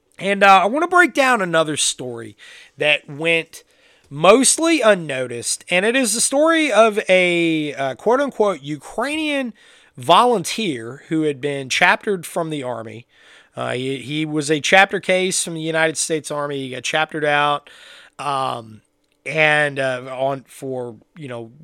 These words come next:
behavioral reasons. And he ends up being a, a Ukrainian International Brigade volunteer because, you know, they, they are a clearinghouse for misfits, communists, useless individuals that, that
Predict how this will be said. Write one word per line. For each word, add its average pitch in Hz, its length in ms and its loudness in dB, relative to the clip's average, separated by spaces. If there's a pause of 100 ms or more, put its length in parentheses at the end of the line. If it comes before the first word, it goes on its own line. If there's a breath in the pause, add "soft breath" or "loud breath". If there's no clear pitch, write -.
behavioral 147 800 0
reasons. 135 760 -8 (540 loud breath)
And 139 300 0
he 139 180 -4
ends 147 220 -4
up 143 240 -2
being 135 340 -6
a, 127 460 -8
a 120 160 -8
Ukrainian 147 800 -6
International 135 640 -6
Brigade 123 440 -10
volunteer 127 800 -8
because, 120 640 -10
you 131 120 -16
know, 117 180 -18
they, 143 220 -16
they 131 300 -8
are 127 460 -6 (380 soft breath)
a 131 100 -8
clearinghouse 170 1040 0
for 139 340 -6
misfits, 156 720 -2
communists, 151 840 -4 (480 soft breath)
useless 180 600 0
individuals 143 880 -4
that, 131 280 -8
that 127 180 -6